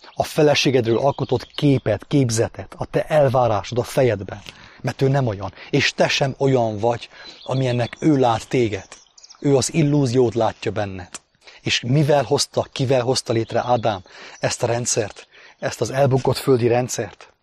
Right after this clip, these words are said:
Évával, az illúzióval, a saját gondolatával. Az első paráznaság hogy történt az édenben?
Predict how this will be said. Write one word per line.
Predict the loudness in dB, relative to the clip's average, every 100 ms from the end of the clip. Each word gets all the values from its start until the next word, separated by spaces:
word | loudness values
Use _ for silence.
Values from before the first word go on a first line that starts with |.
| _ _
Évával, | 0 2 2 0 -4 -10 -14 _ _ -12
az | -10 -2
illúzióval, | 0 2 2 0 -2 -2 -2 -6 -10 _ -20 -20
a | -4 -2
saját | 0 2 4 2 0 -4
gondolatával. | 0 2 2 2 0 0 -6 -4 -8 -10 -16 -20 -6
Az | -2 2
első | 2 2 -2
paráznaság | 0 0 0 0 -4 -2 -4 -4
hogy | -6 -6 -4
történt | -2 -2 -4 -12 -10
az | -10
édenben? | -4 -4 -4 -6 -12 -14